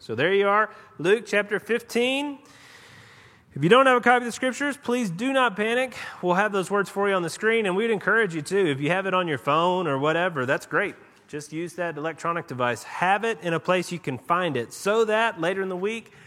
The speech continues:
as God reminds you of some of this stuff, as I pray the Holy Spirit does, you would know where to go to look, uh, and read about what he's doing.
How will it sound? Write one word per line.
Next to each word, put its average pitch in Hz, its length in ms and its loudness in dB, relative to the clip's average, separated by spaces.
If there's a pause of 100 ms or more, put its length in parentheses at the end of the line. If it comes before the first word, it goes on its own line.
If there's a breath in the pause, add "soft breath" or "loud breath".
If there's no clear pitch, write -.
(140 loud breath)
as 160 160 -2
God 170 280 4
reminds 165 560 -2
you 196 60 -2
of 175 100 -4
some 190 140 -4
of 185 60 -6
this 175 100 -8
stuff, 190 300 -6
as 139 100 -6
I 135 80 -2
pray 151 180 -4
the 147 60 -4
Holy 151 160 -6
Spirit 147 240 -6
does, 156 300 -6 (320 loud breath)
you 156 120 -2
would 160 140 0
know 175 240 2
where 180 160 2
to 170 80 -4
go 165 180 -2
to 160 80 -2
look, 151 320 -2 (320)
uh, 127 220 -4
and 127 180 -4
read 139 160 -2
about 127 240 -2
what 127 120 -2
he's 117 100 -6
doing. 117 300 -6